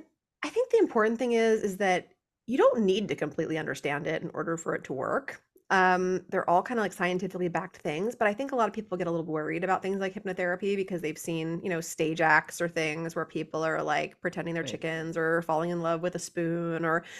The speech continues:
Speaker 1: something like that. And, you know, while that is all, that is hypnosis, you know, and, um, you know, most of that <laughs> actually is happening. They, they, they know to look for people that are, like,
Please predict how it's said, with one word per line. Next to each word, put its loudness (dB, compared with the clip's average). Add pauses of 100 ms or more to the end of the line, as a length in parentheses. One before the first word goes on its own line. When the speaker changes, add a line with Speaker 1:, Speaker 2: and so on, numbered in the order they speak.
(160)
Speaker 1:
something 4
like 2
that. 6
And, 0
you -2
know, 8
while 6
that 10
is 2 (240)
all, 4
that 6
is 2 (240)
hypnosis, 4
you 4
know, 10
and, 6
um, 0
you -4
know, 0
most -4
of 4
that 6
<laughs> -
actually 8 (140)
is 10
happening. 6 (360)
They, 4
they, 2
they 8
know 8
to 6
look 0
for -2
people 2
that 4
are, 4
like, 2